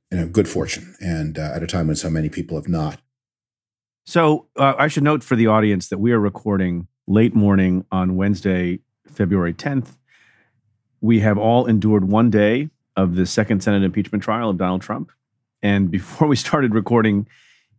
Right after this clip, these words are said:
Speaker 2: you and I were talking about it a little bit. Uh, what'd you make of it, sort of generally?
Speaker 1: Well, <laughs> I think I was telling you that my late father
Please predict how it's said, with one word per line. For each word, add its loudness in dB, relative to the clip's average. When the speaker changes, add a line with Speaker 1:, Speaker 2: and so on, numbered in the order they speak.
Speaker 2:
you 4
and 4
I 4
were 2
talking -2
about 2
it 0
a 0
little 0
bit. -4
Uh, 2
what'd 2
you 2
make 2
of 2
it, -2
sort 0
of -2
generally? -2
Speaker 1:
Well, -2
<laughs> 0
I -2
think 2
I 4
was 2
telling 0
you 2
that -6
my -2
late -2
father -2